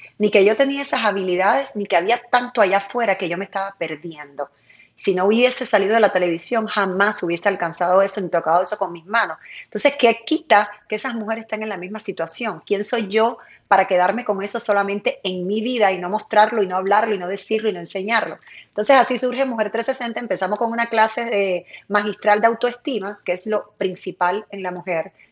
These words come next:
Yo tuve una autoestima baja por muchos años. Yo fui una mujer insegura por muchos años. Entonces, estoy hoy en día sin eso. Tengo una autoestima alta, sé lo que valgo, sé, eh,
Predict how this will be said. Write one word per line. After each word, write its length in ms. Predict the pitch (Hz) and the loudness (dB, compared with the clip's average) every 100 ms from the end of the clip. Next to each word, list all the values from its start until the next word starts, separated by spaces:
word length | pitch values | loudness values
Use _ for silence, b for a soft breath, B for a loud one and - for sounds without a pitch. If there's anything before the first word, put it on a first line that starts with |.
| - | -4
Yo 140 | 180 | 0
tuve 160 | 185 202 | 0 0
una 100 | 196 | 0
autoestima 460 | 185 170 185 180 | -2 -6 -4 -2
baja 300 | 185 185 208 - | -2 -2 -4 -6
por 120 | 175 | -6
muchos 580 | 165 151 233 - 202 - | -6 -4 -4 -2 0 0
años. 340 | 147 147 175 - B | -2 -12 -14 -16 B
Yo 100 | 185 | -2
fui 120 | 185 208 | 0 2
una 100 | 208 | 2
mujer 240 | 185 196 | 2 0
insegura 580 | 208 202 180 185 196 - - | 2 2 4 4 2 0 0
por 180 | 175 165 | 0 0
muchos 500 | 180 247 - - - | -6 -6 -2 -2 -2
años. 360 | 151 160 - B B B B | -8 -12 -12 B B B B
Entonces, 420 | - 214 262 254 - _ _ _ - | -2 2 2 2 -10 _ _ _ 0
estoy 260 | 220 226 | 4 6
hoy 120 | 247 | 6
en 120 | 240 240 | 4 2
día 280 | 226 233 - _ - | 2 0 -2 _ -6
sin 280 | - - 190 | -2 0 0
eso. 400 | 403 - 160 _ - | -2 -4 -8 _ -8
Tengo 160 | 185 | -6
una 140 | 190 196 | -4 -4
autoestima 540 | 185 - 196 170 - - | -6 -8 -8 -8 -10 -4
alta, 400 | 160 160 - - | -2 -2 -4 -4
sé 360 | - - - - | -2 0 2 4
lo 140 | 196 | 2
que 100 | 240 | 0
valgo, 460 | 226 170 165 214 294 B B | 0 0 -2 -6 -8 B B
sé, 280 | - - 220 - | -6 2 2 2
eh, 200 | 220 - | -6 -10